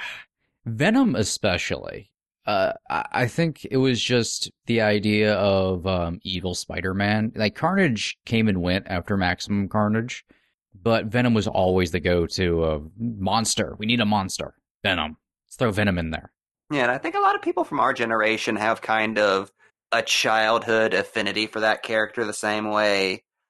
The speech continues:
Speaker 2: other generations had that for, like, Dracula <laughs> and Frankenstein's monster. Like, just, that's your early childhood image of what a boogeyman looks like.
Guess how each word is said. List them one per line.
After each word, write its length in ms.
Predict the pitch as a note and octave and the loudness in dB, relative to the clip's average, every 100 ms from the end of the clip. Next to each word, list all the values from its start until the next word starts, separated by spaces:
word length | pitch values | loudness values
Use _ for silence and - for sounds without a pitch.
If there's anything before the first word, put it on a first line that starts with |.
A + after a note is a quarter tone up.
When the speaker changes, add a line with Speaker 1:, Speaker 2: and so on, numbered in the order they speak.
| - | -4
Speaker 2:
other 180 | A2+ A2+ | -2 0
generations 920 | A2 A#2 A2+ A2 G#2+ G#2 A2+ A2 A2 | 0 0 2 2 0 -2 -2 -2 -2
had 300 | - G#2 G2 | -2 -2 0
that 380 | G2 G2+ G2+ - | 0 2 0 -4
for, 560 | - G#2 F#2+ G2 G2+ - _ _ _ - | -4 0 2 2 0 -4 _ _ _ -8
like, 240 | D#2 - - | -4 -4 -6
Dracula 640 | G2+ A2 G#2+ - G#2 A#2 - | -4 -2 -2 -4 -2 -2 0
<laughs> 20 | |
and 220 | C3+ A2 | -2 -2
Frankenstein's 760 | - G2+ G#2+ G#2 A2+ G#2+ G#2+ G2+ | -8 -6 -6 -6 -2 0 -2 -2
monster. 640 | G#2+ G#2+ - - A#2 B2 - _ _ _ | -2 -2 -2 -2 0 0 -4 _ _ _
Like, 240 | A2 G2 - | -4 -4 -2
just, 420 | A#2+ A2+ - - | -2 0 -2 -2
that's 320 | A#2 B2 - | -2 -2 -2
your 360 | C#3 C3+ B2+ - | 0 2 2 0
early 460 | A#2 A#2+ A#2 A#2 A#2 | 0 2 2 0 -4
childhood 800 | - A#2 G#2+ G#2+ G#2 A2+ A2 - | -2 0 2 2 0 0 -2 -2
image 480 | G#2+ A2 G2 F#2+ F#2+ | -2 0 0 0 -2
of 160 | G2+ G2 | -4 -2
what 260 | G2 F2+ | -2 -2
a 60 | G2 | -4
boogeyman 640 | - G#2 G#2+ F#2+ F#2+ F2+ | -6 -8 -4 0 0 0
looks 240 | G2+ - - | -2 -6 -4
like. 280 | D#2+ E2 | -2 -2